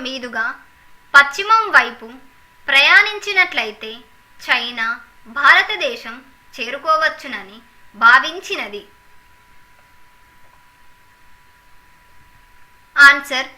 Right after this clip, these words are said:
కొలంబస్. నెక్స్ట్ క్వశ్చన్, యూరప్ నుండి అమెరికాకు సముద్ర మార్గాన్ని కనిపెట్టినది?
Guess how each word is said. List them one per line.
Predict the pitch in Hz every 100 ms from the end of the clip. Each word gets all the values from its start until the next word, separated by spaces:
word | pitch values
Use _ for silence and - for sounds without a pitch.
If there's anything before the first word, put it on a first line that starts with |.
| _ _ - 349
కొలంబస్. | 403 415 254 220 - - - - _ _ _ - - _ _ _ - _ _ _ - - _ _ - - _ _ _ - - _ - - - _
నెక్స్ట్ | 277 349 - 403 285
క్వశ్చన్, | - - 196 - _ - _ _ _
యూరప్ | 208 302 403 415 415
నుండి | 269 226 247 - - _ 247
అమెరికాకు | 254 339 370 - 254 - 226 254 _ _ - _ _ _ - -
సముద్ర | - 403 440 427 403
మార్గాన్ని | 359 302 262 254 233 240 269 - _ -
కనిపెట్టినది? | 240 262 320 311 359 320 208